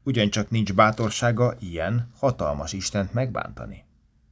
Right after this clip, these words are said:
Ez a félelem azonban igen nagy szeretettel párosul. Hogy is ne lobbanna megújult lángra a mi szeretetünk, amikor látjuk az övét? Látjuk, mennyire szeret bennünket.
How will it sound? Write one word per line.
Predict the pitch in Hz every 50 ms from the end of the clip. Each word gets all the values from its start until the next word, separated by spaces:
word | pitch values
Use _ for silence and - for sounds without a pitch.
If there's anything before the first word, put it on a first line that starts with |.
| _ _ _ _ _ _ - - - - - - - - - - - - -
Ez | 120 117
a | 107 98
félelem | - - 127 139 135 107 87 85 87 92 98
azonban | 95 101 98 110 110 104 101 104 104
igen | 113 104 113 101 98
nagy | 110 113 127 123 117
szeretettel | - - - 95 80 80 78 - 85 - - - 82 82
párosul. | - - 64 50 50 - 62 - - - 60 - - - - - - - _ _ _ - _ - - - - _ _ _ _ _ _ _ _ _ _ _ _ _ _ - - _ _ _ _ _ _ _ _ _ _ _ _ _ _ _ _ _ _ _
Hogy | - 147 175 190
is | 165 135 -
ne | - 131
lobbanna | 123 123 117 104 92 107 104 104 104 98
megújult | 98 110 120 120 110 117 110 104 95 92 90 85 -
lángra | - 92 90 90 95 92 87 - 87 87 67
a | 78
mi | 90 92 98 98 92
szeretetünk, | - - 107 101 95 90 85 - 85 - - 85 82 -
amikor | 85 82 82 - 85 85
látjuk | - 90 92 - - - -
az | - 85 87
övét? | 92 95 92 90 87 78 73 - - - - _ _ _ _ _ _ _ _ _ _ _ _ _ _ -
Látjuk, | 107 101 101 98 - - - - - 87 104 123 - - - - _
mennyire | - 98 104 123 131 110 92 76 76 73 69 69 65 62 - -
szeret | - - - 76 65 64 60 -
bennünket. | - 65 60 58 57 - - - - - - - _